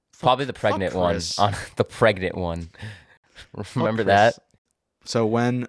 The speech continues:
Speaker 2: w-, when I walked in, I said, I was like, the, the guy, the guy s-, is talking to Axel when he's charting up the body,
Speaker 1: Uh-huh.
Speaker 2: and he goes, he goes, "Oh, such a shame, such a cute girl." And this fucking asshole Axel goes,
Speaker 1: He puts a donut
Speaker 2: "Still
Speaker 1: on the
Speaker 2: is."
Speaker 1: body.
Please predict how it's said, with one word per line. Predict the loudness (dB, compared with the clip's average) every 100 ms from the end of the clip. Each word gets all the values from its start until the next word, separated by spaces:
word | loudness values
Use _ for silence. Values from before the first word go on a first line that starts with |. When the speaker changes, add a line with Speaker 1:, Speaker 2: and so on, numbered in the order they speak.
| -8
Speaker 2:
w-, | -8
when | -4
I | -2
walked | 0 0
in, | -2 -6 -6
I | -8
said, | -6 -2 -2 -2 -8 _ _ _
I | -8
was | -4
like, | -4 -4 -6 _ _ _ _ _ -4
the, | -2 -2
the | -4
guy, | 0 2
the | 0 -2 -2
guy | 0
s-, | -2 -4
is | -6 -2
talking | -2 0 -2
to |
Axel | -2 -2 -4 -6 -6 -10 -12
when | -8 -6 -8
he's | -8 -10 -8
charting | -2 -2 -2
up | -6 -8
the | -10
body, | -8 -4 -6 -8 _ -10
Speaker 1:
Uh-huh. | -4 -4 -4
Speaker 2:
and | -4
he | -2
goes, | -2 -2 -4 -6 -12 _ -8
he | -6
goes, | -4 -8 -14
"Oh, | -20 -18
such | -14 -12
a | -12
shame, | -10 -8 -8 -8 -14 _
such | -14 -14
a |
cute | -14 -10 -8 -6
girl." | -8 -8 -10 _ _ _ _ _ _ -8
And | -4
this | -4 -6
fucking | -4 -4 -4
asshole | -4 -4 -4 -4
Axel | -4 -4 -6 -8 -8
goes, | -6 -6 -4
Speaker 1:
He |
puts | -4
a | -4
donut | 0 4 4 4 2
Speaker 2:
"Still | 2 2
Speaker 1:
on | 2
the |
Speaker 2:
is." | 2
Speaker 1:
body. | 4 2 0 -6